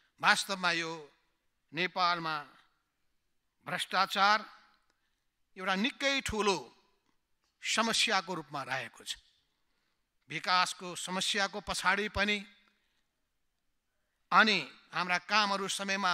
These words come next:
हुन नसक्ने कुराको पछाडि पनि गैर जिम्मेवार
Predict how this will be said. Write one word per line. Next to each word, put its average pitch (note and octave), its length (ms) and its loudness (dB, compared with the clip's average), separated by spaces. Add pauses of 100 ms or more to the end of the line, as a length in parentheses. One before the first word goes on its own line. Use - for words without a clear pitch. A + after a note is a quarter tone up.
(200)
हुन F#3+ 100 -6 (100)
नसक्ने F#3 380 -10
कुराको E3+ 380 -12
पछाडि F#3+ 520 -2
पनि G#3 300 -4 (1200)
गैर A3+ 300 8
जिम्मेवार A3+ 440 0